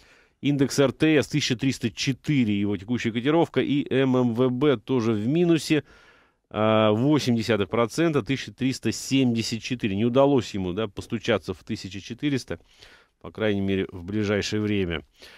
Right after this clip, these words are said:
А, рубль продолжает слабеть, как уже вы слышали. Сейчас, а, за один доллар дают сколько, я смотрю на споте, тридцать три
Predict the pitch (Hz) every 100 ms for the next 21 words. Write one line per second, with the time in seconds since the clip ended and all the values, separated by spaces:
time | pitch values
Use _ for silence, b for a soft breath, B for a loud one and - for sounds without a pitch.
0 | B B 107 113 120 196 180 175 175 170
1 | 165 151 120 - 143 147 139 180 185 -
2 | 135 117 120 123 123 - 156 180 - 147
3 | 135 135 82 - 110 - 143 135 - _
4 | _ _ _ _ _ _ _ _ _ -
5 | - 110 98 98 90 127 131 120 117 107
6 | 120 165 165 156 131 104 117 143 147 -
7 | - 104 95 92 87 82 - 92 95 98
8 | - 120 143 160 175 170 - 156 190 185